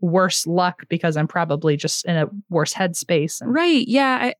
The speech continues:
Speaker 2: I, I do feel like there's probably some sort of element of truth in it. I don't know that I believe, oh, someone can look at you and, like,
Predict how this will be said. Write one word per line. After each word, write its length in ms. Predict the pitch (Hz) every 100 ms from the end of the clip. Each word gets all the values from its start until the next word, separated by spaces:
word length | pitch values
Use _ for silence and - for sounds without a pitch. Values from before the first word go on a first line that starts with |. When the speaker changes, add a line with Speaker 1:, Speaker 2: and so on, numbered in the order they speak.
| -
Speaker 2:
I, 140 | 269 262
I 60 |
do 180 | 233 269
feel 160 | 262 240
like 140 | 220
there's 160 | 196 196
probably 520 | - 185 180 175 175
some 260 | - 165 165
sort 160 | 175
of 80 | 170
element 360 | - 151 160 147
of 140 | 147
truth 320 | - - 156
in 80 | 170
it. 80 | 165
I 80 | 180
don't 140 | 208
know 100 | 214
that 140 | 196 180
I 80 | 170
believe, 420 | 165 160 156 151
oh, 160 | 160 160
someone 300 | - 170 156
can 220 | - 151
look 240 | 143 165 -
at 100 | 127
you 200 | 143 135
and, 160 | 123
like, 260 | 120 -